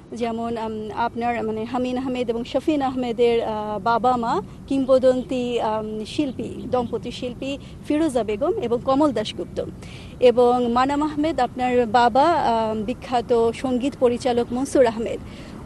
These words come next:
ওনারা যে সঙ্গীতের ধারা লালন করে সেই সঙ্গীতকে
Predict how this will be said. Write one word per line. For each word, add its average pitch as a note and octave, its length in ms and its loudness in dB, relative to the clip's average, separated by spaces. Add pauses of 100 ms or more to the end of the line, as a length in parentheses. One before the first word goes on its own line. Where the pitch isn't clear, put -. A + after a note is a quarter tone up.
(220)
ওনারা F4 500 8
যে D#4 180 4
সঙ্গীতের D#4 800 4
ধারা C4 500 6
লালন B3 460 6
করে A3 300 4
সেই B3 180 0
সঙ্গীতকে C4 640 0